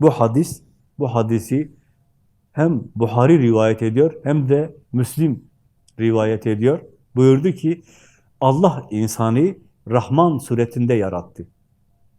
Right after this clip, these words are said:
Hem Buhari'nin hem de Müslim'in hadisidir bu.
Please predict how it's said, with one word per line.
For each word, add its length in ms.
Hem 260
Buhari'nin 560
hem 240
de 120
Müslim'in 400
hadisidir 600
bu. 220